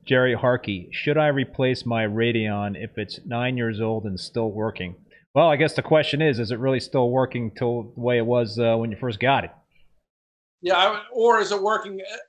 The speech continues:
Speaker 2: if you have any idea what the par level is?
Speaker 1: Right.
Speaker 2: 'Cause, I mean, the human eye is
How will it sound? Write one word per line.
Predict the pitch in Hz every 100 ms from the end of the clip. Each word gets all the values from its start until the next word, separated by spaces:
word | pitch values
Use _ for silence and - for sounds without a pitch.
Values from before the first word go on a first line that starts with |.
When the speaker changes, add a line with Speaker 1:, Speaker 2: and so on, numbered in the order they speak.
| _ 220
Speaker 2:
if | 185
you | 190
have | 185 190
any | 196 190
idea | 175 170 170
what | 156 160
the | 135
par | - 202 220
level | 151 123 120
is? |
Speaker 1:
Right. | 87 76 - _ -
Speaker 2:
'Cause, | 156 196
I |
mean, | 175 170
the | 165 -
human | 220 208
eye | 185 190 185 143
is | -